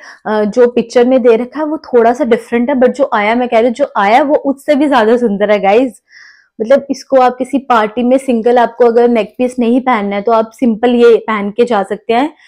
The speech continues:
ये बहुत ही सुंदर लग रहे हैं guys, ये भी मैं आपको पहन के बताती हूँ। इनकी quality इतनी solid है और ये इतने ज़्यादा steady हैं, ऐसे मतलब जैसे, अ, कभी-कभी क्या होता है कि झुमकों के जो ये पीछे वाली होती है ना, ये ऐसे हल्की सी होती है, टूट जाती है, but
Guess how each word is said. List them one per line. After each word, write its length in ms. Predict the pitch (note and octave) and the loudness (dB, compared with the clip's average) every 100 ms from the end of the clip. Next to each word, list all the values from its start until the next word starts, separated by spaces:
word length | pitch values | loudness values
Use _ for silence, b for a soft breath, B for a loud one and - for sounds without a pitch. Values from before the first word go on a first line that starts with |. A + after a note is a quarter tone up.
| b b | b b
ये 40 | A#3 | -6
बहुत 420 | G3 G#3+ A3+ A3+ | -2 0 2 0
ही 80 | C4 | -2
सुंदर 300 | B3+ A#3 G#3 | -2 -2 0
लग 140 | G#3 | 0
रहे 100 | G3 | 0
हैं 80 | G#3+ | -2
guys, 260 | G#3+ A3+ G#3+ | 0 0 0
ये 60 | |
भी 120 | F#3+ | -2
मैं 120 | G#3+ G#3 | -4 -6
आपको 160 | - | -8
पहन 260 | - G3 F#3+ | -6 -6 -6
के 120 | G3+ | -12
बताती 340 | G3+ F#3+ F#3 | -6 -6 -4
हूँ। 80 | A#3 - B B - | -6 -6 B B -8
इनकी 220 | A3 B3 | -6 -6
quality 500 | - A3+ G#3 G#3+ B3+ | 0 2 4 2 0
इतनी 220 | A3 C4 | 0 -2
solid 500 | C#4 C4 G3+ G#3+ A3 | 0 2 2 2 2
है 60 | B3+ | 2
और 120 | B3+ | 2
ये 80 | C4 | 0
इतने 220 | B3 C4+ | 0 0
ज़्यादा 380 | C4 A3+ B3 D4+ B - | 2 2 2 0 B -20
steady 360 | - A#3 G#3 A#3+ | -2 0 2 0
हैं, 180 | C4+ E4+ B B B B3 | 0 -4 B B B -8
ऐसे 140 | C4 | -2
मतलब 260 | B3+ C4 A#3 | 0 0 0
जैसे, 440 | B3 A#3+ C4+ C#4 | 0 0 0 2
अ, 240 | C#4+ G#3+ | 2 2
कभी-कभी 420 | G#3+ A#3+ B3 C4 C4+ | 0 0 0 -2 -2
क्या 140 | C#4+ | -4
होता 180 | A#3 A3 | -4 -4
है 60 | |
कि 140 | A#3 C4 | -4 -4
झुमकों 380 | B3+ A3+ G#3 B3 | -4 -6 -4 -2
के 120 | B3+ | -2
जो 200 | C4 C4+ - A#3 | -2 -6 -8 -6
ये 120 | B3+ | -4
पीछे 320 | B3+ G3+ B3+ | -4 -6 -2
वाली 180 | A#3+ B3 | -2 2
होती 260 | A#3+ A#3+ | 0 0
है 80 | B3 | -6
ना, 160 | C4+ F4+ b b - | -4 -8 b b -2
ये 40 | C4 | -2
ऐसे 140 | C4+ | 0
हल्की 340 | C4 A3 F#3+ | 0 -2 -2
सी 140 | A#3+ B3+ | -2 0
होती 160 | A#3+ | 0
है, 40 | B3+ | -2
टूट 220 | A3+ G3+ | -4 -4
जाती 260 | G#3+ G3 A3 | -2 -2 -2
है, 60 | |
but 140 | A3 | -2